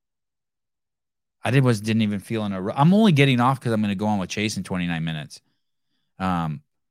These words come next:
yeah, I do feel like I need a cigarette. I was, I, I was, I was like, "God, I hope Ben and, Ben and, uh, my wife aren't watching."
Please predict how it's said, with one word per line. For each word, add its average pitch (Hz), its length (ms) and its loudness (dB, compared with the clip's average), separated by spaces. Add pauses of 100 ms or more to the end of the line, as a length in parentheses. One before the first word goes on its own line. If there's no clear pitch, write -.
yeah, 120 240 4
I 101 100 0
do 123 200 0
feel 127 120 0
like 101 140 -2
I 98 80 -2
need 95 140 -2
a 92 40 -6
cigarette. 92 300 -6
I 101 100 0
was, 113 280 -2
I, 101 140 -4
I 104 200 -6
was, 101 260 -16 (160)
I 95 40 -16
was 95 360 -12 (120)
like, 80 320 -10
"God, 95 200 -8
I 80 40 -12
hope 85 260 -10
Ben 92 460 -6
and, 85 320 -10
Ben 92 160 -6
and, 80 200 -8
uh, 78 260 -14 (120)
my 85 140 -14
wife 87 300 -8
aren't 80 160 -14
watching." - 420 -18